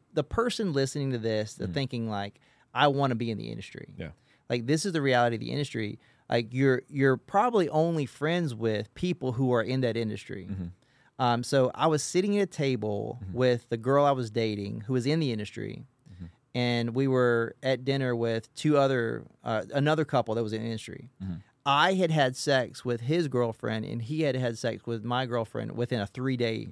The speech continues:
Speaker 1: span.
Speaker 2: For, for videos.
Speaker 1: Right. And then
Speaker 2: Wow.
Speaker 1: we're sitting there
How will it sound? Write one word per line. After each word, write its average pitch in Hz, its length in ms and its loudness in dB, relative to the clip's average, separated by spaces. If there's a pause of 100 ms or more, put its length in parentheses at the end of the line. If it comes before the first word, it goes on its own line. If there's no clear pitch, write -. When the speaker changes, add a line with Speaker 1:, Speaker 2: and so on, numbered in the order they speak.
(100)
Speaker 1:
span. - 600 -8 (200)
Speaker 2:
For, 101 320 4
for 104 320 0
videos. 87 640 -2
Speaker 1:
Right. 117 400 2
And 139 140 2
then 139 60 6
Speaker 2:
Wow. 160 60 2
Speaker 1:
we're 131 80 2
sitting 208 340 0
there 117 320 2